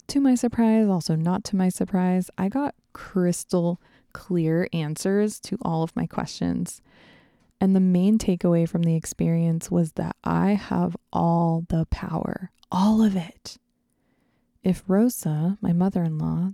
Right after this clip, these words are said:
does something annoying, I choose whether that bothers me or not. If she interrupts my routine,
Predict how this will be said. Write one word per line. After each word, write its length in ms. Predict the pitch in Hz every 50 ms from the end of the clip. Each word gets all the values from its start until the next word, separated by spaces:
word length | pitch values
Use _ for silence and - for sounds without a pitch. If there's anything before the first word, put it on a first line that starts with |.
| - _
does 200 | - 185 185 -
something 360 | - 175 165 156 - 160 156
annoying, 580 | 160 160 165 190 208 190 170 160 165 165 170 - _ _ _ _ _ _ _ _ _ -
I 320 | 196 190 214 240 262 262 233
choose 640 | - - - - 175 170 165 165 175 180 165 - -
whether 380 | - 202 180 165 160 - 175 165
that 220 | 175 165 165 -
bothers 500 | - 165 160 160 165 165 165 165 165 -
me 160 | 180 175 175 -
or 120 | - 170 165
not. 300 | 165 165 175 - - - _ _ _ _ _ _ _ _ _ _ _ _ _ _ _ - -
If 120 | 190 175
she 200 | - - - 180
interrupts 520 | - - 170 165 165 165 170 - - - -
my 120 | 175 175
routine, 720 | 175 180 180 185 190 - - - 214 214 226 226 226 247